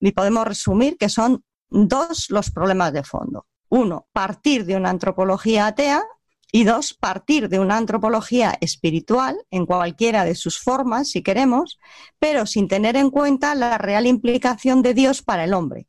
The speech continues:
¿Mm? Está bien hablar de una capacidad de superar la propia individualidad para llegar a una unidad superior,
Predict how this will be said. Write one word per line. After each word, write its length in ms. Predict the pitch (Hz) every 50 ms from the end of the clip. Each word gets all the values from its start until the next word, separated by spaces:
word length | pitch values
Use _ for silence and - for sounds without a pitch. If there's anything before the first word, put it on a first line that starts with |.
| _ _
¿Mm? 140 | - 220 277 285 _ _ _ -
Está 180 | 180 - 190
bien 180 | 190 196 190 190
hablar 600 | 185 190 190 220 240 254 262 262 262 247 226 180
de 100 | 180 170
una 220 | 165 175 185 180
capacidad 580 | - 190 185 - 190 175 - 196 190 226 247 226
de 100 | 202 170
superar 520 | - - 170 - - 165 175 185 208 208
la 140 | 208 185 175
propia 320 | - - 196 185 - 190 196
individualidad 1000 | 196 202 185 202 202 202 208 156 202 202 190 202 196 202 190 233 247 233 214 - _ _ _ _ _ _
para 220 | - 170 175 175 170
llegar 380 | 165 175 175 180 208 220 214
a 80 | 196 175
una 200 | 175 185 190 185
unidad 320 | 190 190 185 175 190 196
superior, 760 | 180 - - 220 208 - 196 196 220 240 254 240 247 339 320